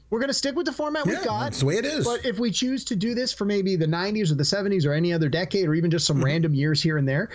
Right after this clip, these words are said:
Speaker 1: we may have to finesse it a little bit. But we're in the eighties. We're gonna stick with the eighties. We're gonna stick with the rules that brought us. So if you're giving me the number one pick,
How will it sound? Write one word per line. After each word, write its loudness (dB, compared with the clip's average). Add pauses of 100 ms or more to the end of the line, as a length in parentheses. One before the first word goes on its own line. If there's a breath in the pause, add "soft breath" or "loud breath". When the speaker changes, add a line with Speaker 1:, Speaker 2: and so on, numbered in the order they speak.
(180 loud breath)
Speaker 1:
we 2
may 2
have 0
to 0
finesse 0
it 0
a -2
little -2
bit. -2
But -2 (580)
we're 2
in 4
the 2
eighties. 0
We're 0
gonna 4
stick 0
with 2
the 2
eighties. 2
We're 4
gonna 2
stick 0
with 2
the 4
rules 2
that 2
brought 0
us. -2
So -2 (280 loud breath)
if 4
you're 2
giving 0
me 2
the 2
number 0
one 0
pick, -2